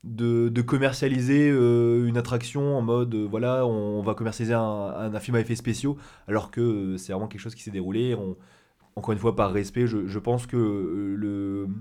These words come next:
le film est, euh, est plutôt bien équilibré dans ce sens-là, oui.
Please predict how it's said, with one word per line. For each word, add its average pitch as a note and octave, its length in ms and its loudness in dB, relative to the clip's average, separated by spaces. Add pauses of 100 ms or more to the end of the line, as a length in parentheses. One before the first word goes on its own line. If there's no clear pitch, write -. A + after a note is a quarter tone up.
(120)
le A2+ 220 -2
film C3 360 -6
est, A#2 180 0
euh, F#2+ 340 -2
est G2 220 -4
plutôt G2 240 -10
bien A#2 160 -2
équilibré A2 360 -2
dans G#2 100 -4
ce F#2+ 80 -12
sens-là, F#2+ 320 -8
oui. D2+ 80 -10